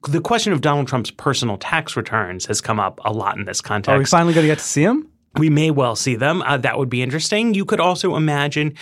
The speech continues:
Speaker 1: hearings where under oath the women who have accused Donald Trump in the past of sexual assault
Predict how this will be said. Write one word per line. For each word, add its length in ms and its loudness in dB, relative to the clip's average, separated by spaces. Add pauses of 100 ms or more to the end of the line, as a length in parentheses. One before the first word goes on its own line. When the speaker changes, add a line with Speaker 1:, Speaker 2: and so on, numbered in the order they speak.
(120)
Speaker 1:
hearings 540 2
where 260 -2
under 320 0
oath 420 -2
the 120 -4
women 380 0
who 160 0
have 260 -2
accused 480 -2
Donald 240 -2
Trump 220 -4
in 80 -4
the 60 -8
past 460 -2
of 120 -6
sexual 420 -2
assault 460 -4